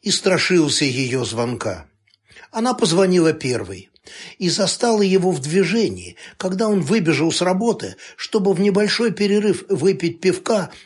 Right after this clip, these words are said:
купить сигарет. Мобильник закурлыкал, и Влад вынужден был остановиться. Голос Марины пронзил его словно током. Влад молчал.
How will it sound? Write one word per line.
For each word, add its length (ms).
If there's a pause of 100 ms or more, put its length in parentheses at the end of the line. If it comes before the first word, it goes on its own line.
(100)
купить 360
сигарет. 720 (640)
Мобильник 600
закурлыкал, 840 (220)
и 100
Влад 420 (120)
вынужден 680
был 220
остановиться. 800 (760)
Голос 460
Марины 460
пронзил 640
его 280
словно 540
током. 600 (540)
Влад 400
молчал. 680